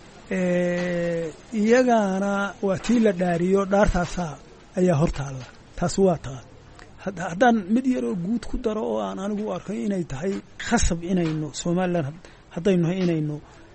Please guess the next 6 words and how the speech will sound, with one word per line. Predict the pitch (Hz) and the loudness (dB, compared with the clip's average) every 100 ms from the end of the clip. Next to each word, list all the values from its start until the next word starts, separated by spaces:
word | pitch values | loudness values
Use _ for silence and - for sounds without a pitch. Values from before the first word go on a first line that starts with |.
| - - - | -20 -20 -8
waxa | 165 180 | -2 2
weeye, | 202 196 185 185 180 - - - - - - | 4 4 4 2 -2 -8 -20 -20 -20 -2 2
dalkeennu | 214 - 196 185 180 202 - - - - | 4 4 4 4 2 -2 -12 -20 -20 -20
systemkeennu | - - 247 - 175 143 185 180 175 170 | -10 4 6 6 4 2 0 2 0 0
laba | 175 202 208 - - - - | 4 4 2 -10 -20 -20 -16
system | - 180 160 - 196 196 | -8 -6 -6 0 2 2